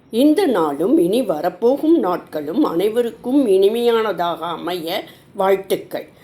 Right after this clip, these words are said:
நாளை ஜூன் முப்பது திங்கட்கிழமை ஆஷாட நவராத்திரியின் ஐந்தாவது நாளான பஞ்சமியில் வழிபட வேண்டிய தேவி ஸ்ரீ லலிதா பரமேஸ்வரி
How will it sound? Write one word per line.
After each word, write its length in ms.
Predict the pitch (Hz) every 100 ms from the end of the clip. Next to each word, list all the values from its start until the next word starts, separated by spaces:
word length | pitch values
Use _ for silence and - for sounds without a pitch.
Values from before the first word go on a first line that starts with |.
| - _ -
நாளை 760 | 185 214 269 349 330 302 359
ஜூன் 500 | 370 180 240 311 330
முப்பது 800 | 214 208 - 247 247 190 294 - -
திங்கட்கிழமை 1000 | 233 269 311 349 254 214 180 185 277 -
ஆஷாட 680 | 180 202 247 - 262 269 269
நவராத்திரியின் 1040 | 254 202 202 202 202 190 190 185 180 160 - - -
ஐந்தாவது 880 | 170 185 233 262 262 262 262 254 240
நாளான 760 | 220 180 175 160 156 143 185 240 -
பஞ்சமியில் 920 | 190 190 226 247 262 208 202 214 277
வழிபட 560 | 240 185 208 226 233 226
வேண்டிய 600 | 202 202 196 190 190 165
தேவி 600 | 175 190 202 165 208 - - -
ஸ்ரீ 380 | - - 247 330
லலிதா 580 | 294 196 233 254 269 294
பரமேஸ்வரி 760 | 240 220 208 202 170 175 156 -